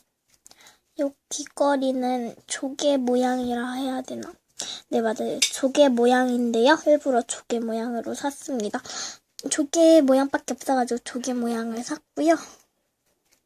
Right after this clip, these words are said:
조개 모양 샀고, 이게 은색이에요. 은색. 뒤에는 여기 보시면 그거 진주 같은 것들, 진주가 있고요. 일단은 이건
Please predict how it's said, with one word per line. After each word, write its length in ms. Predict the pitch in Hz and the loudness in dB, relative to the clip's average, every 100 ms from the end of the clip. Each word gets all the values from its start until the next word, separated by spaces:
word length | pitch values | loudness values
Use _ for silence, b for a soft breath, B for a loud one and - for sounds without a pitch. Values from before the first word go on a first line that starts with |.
| _ _ _ _ - 330 B B B | _ _ _ _ -20 -20 B B B
조개 240 | - 269 262 | -10 -8 -6
모양 300 | 240 240 254 | -6 -8 -8
샀고, 520 | 285 - _ 339 330 | -10 -14 _ -8 -8
이게 360 | 240 254 262 - - | -8 -2 -2 -2 -6
은색이에요. 760 | 302 302 330 311 262 247 254 226 | -2 0 2 2 0 -2 -8 -6
은색. 480 | 233 247 240 - - | -6 -8 -12 -16 -10
뒤에는 500 | 254 233 277 370 381 _ B B B B - | -6 -2 0 -2 -4 _ B B B B -6
여기 260 | 254 254 | -4 -4
보시면 800 | 254 262 262 262 269 269 277 269 - 339 440 | -2 -2 -2 -4 -4 -2 -4 -6 -10 -18 -16
그거 400 | - - 247 - - _ _ _ _ _ - | -14 -12 -10 -10 -12 _ _ _ _ _ -6
진주 540 | - 240 226 226 269 | -6 -6 -8 -8 -10
같은 440 | 269 - - 247 | -12 -16 -14 -14
것들, 360 | 240 - - - - _ _ _ _ _ _ b b b b - | -14 -16 -16 -18 -18 _ _ _ _ _ _ b b b b -14
진주가 520 | 277 247 247 - 220 | -12 -12 -14 -14 -16
있고요. 440 | - - 247 269 - - | -16 -14 -12 -12 -14 -16
일단은 400 | 311 320 311 285 | -8 -4 -4 -4
이건 440 | 240 269 269 277 | -4 0 0 0